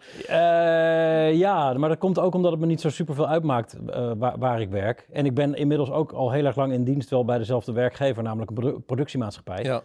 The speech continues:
Speaker 1: Southfields.
Speaker 2: Southfields,
Speaker 1: En
Speaker 2: ja.
Speaker 1: die verhu-, verhuurt mij, of verhoort mij, hoe je het maar wil zeggen,
Speaker 2: <laughs>
Speaker 1: eh, aan al die, aan al die bedrijven. En ik heb nu natuurlijk wel met Ziggo gesproken over d-, dat, dat ik vrij exclusief voor hun aan de slag ga.
Speaker 2: Ja.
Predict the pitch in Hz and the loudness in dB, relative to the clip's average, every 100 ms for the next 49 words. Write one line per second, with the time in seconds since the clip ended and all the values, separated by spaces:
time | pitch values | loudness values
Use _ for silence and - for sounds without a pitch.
0 | _ - 143 135 120 107 120 - 131 120 | _ -2 -2 0 -2 -6 -8 -6 -4 -2
1 | 139 - 104 113 - - 110 127 - 101 | -2 -4 -6 -4 -6 -4 0 0 -2 -4
2 | - 104 - 117 113 135 120 120 123 127 | -6 -8 -6 -2 0 0 -2 -4 -2 -2
3 | 123 113 113 120 117 135 - - - - | -2 -2 -2 -4 -4 -8 -10 -10 -8 0
4 | 143 190 151 175 - 151 156 - 151 160 | 2 2 0 0 -2 -6 -12 -4 -2 0
5 | 160 156 151 143 131 131 131 117 117 120 | 0 0 0 0 0 0 0 0 -2 -2
6 | 120 120 131 127 131 117 117 117 113 123 | -2 0 0 0 0 0 0 -2 -4 -4
7 | 107 104 - - 107 107 110 110 117 110 | -4 -8 -10 -8 -6 -6 -6 -6 -4 -6
8 | 117 107 117 101 110 117 - - - - | -6 -10 -8 -8 -8 -8 -12 -18 -18 -20
9 | - - 135 127 123 - 110 127 - 113 | -20 -6 -4 -2 -4 -4 -4 -4 -2 -2
10 | 113 101 - 101 - 98 - 127 | -2 -6 -10 -12 -10 -12 -6 -4